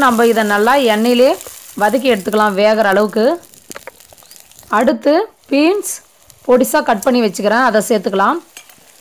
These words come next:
நம்ம எந்த vegetable வேணாலும் சேர்த்துக்கலாம், உங்களுக்கு எது விருப்பமோ அது சேர்த்துக்கோங்க. ஒரு carrot துருவி வச்சுக்கிறேன், அதையும் சேர்த்துட்டு நல்லா கலந்து விட்டுருங்க.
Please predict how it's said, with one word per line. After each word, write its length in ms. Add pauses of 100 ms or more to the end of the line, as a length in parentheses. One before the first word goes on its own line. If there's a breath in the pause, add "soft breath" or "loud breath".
(220)
நம்ம 240
எந்த 180
vegetable 380
வேணாலும் 260
சேர்த்துக்கலாம், 440
உங்களுக்கு 340
எது 160
விருப்பமோ 400
அது 180
சேர்த்துக்கோங்க. 420 (1000)
ஒரு 120 (120)
carrot 380
துருவி 340
வச்சுக்கிறேன், 420 (120)
அதையும் 400
சேர்த்துட்டு 400 (180)
நல்லா 220 (100)
கலந்து 300
விட்டுருங்க. 340